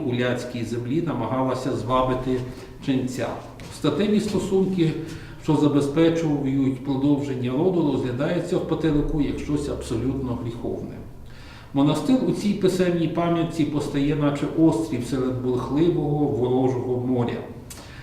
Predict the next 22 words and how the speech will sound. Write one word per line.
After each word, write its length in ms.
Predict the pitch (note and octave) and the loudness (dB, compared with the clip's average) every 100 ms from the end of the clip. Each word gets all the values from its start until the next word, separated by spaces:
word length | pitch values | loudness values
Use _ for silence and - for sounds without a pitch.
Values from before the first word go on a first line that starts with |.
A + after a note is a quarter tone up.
| - - | -18 -6
Ченцям 400 | D3+ D3+ A3 A3+ | -2 0 2 2
доводиться 560 | G3+ G3+ F#3+ F#3 - E3+ | 2 4 6 6 8 4
протистояти 960 | - D#3+ D#3+ D#3 - D3 D3+ D#3+ D#3+ | 4 2 2 -2 2 2 4 2 0
спокусам 720 | C#3+ - C#3 D3 D3 - C#3 A#2 | -2 -2 -2 0 -2 0 0 2
зовнішнього 640 | C#3 C3+ C3 - C3 B2 | 2 4 2 0 -2 -2
світу, 460 | - B2 A#2 G#2 G2 F#2+ - - - | -4 -6 -6 -6 -8 -10 -14 -16 -8
постійно 460 | C3+ B2+ F#3+ G3+ F#3+ | -6 -4 0 4 4
воювати 580 | E3+ E3 D#3 D#3+ D#3+ D3 | 8 8 8 6 4 2
з 100 | A#2 | 0
бісами, 540 | C#3+ C3+ - C3 B2+ | 0 0 0 0 0
які 280 | A#2 A2 D#3 | 0 -2 0
не 140 | D3 | 0
дають 400 | C3+ B2 C#3 C#3 | 0 2 2 2
їм 160 | B2+ C#3 | 0 0
спокою 600 | - C3+ B2+ - B2 A#2 | -2 -2 0 0 -2 -2
і 40 | A#2 | -4
так 180 | A#2+ A2 G#2+ | -4 -6 -6
далі. 220 | - - - - - - - B2+ | -8 -10 -14 -18 -18 -18 -6 2
Життя 360 | C#3+ G3+ A3 A3 | 2 2 0 2
ченця — 380 | F#3+ - F#3+ F3+ - | 0 2 4 4 2
постійна 500 | - - D3+ D#3 C#3 C#3 | -2 -2 -2 0 0 2
боротьба 500 | C#3 B2+ - - | 2 2 -2 -4